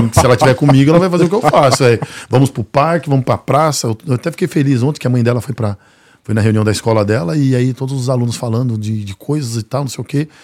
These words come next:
Aí ela virou e falou assim: vocês co-, falou, foi falar do sus, falou que a mãe dela trabalha no sus, foi falar que, do trabalho que eu, que eu faço, né, na, na ong, no,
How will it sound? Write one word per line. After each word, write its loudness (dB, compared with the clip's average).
Aí -2
ela 0
virou -2
e -2
falou -6
assim: -6
vocês -2
co-, -10
falou, 0
foi -2
falar -2
do -4
sus, 0
falou -2
que -10
a -6
mãe 0
dela 0
trabalha -4
no -4
sus, -2
foi 0
falar -2
que, 0
do -4
trabalho 0
que -10
eu, -4
que -10
eu -4
faço, -4
né, -2
na, -4
na -4
ong, 0
no, -2